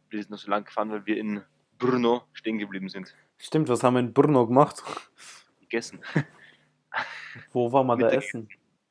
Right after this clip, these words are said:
Speaker 1: In so einer Seitengasse, beim Burger-Restaurant. Im Keller unten.
Speaker 2: Ah ja, stimmt, stimmt. So, ja, jetzt hab ich, ja, jetzt erinnere ich mich. <laughs>
Speaker 1: Zuerst Geld wechseln und dann
Speaker 2: Ja,
Speaker 1: Burger-Restaurant.
Speaker 2: Der war aber nicht so schlecht.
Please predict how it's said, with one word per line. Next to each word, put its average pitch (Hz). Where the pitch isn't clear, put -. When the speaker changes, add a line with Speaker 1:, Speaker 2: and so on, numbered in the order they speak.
Speaker 1:
In 98
so 107
einer 107
Seitengasse, 113
beim 104
Burger-Restaurant. 104
Im 104
Keller 123
unten. 101
Speaker 2:
Ah -
ja, 240
stimmt, 202
stimmt. 156
So, 127
ja, 143
jetzt 151
hab 147
ich, -
ja, 160
jetzt 160
erinnere 147
ich 117
mich. 113
<laughs> 165
Speaker 1:
Zuerst 127
Geld 131
wechseln 131
und 117
dann 113
Speaker 2:
Ja, 123
Speaker 1:
Burger-Restaurant. 104
Speaker 2:
Der 117
war 120
aber 131
nicht 147
so 110
schlecht. 110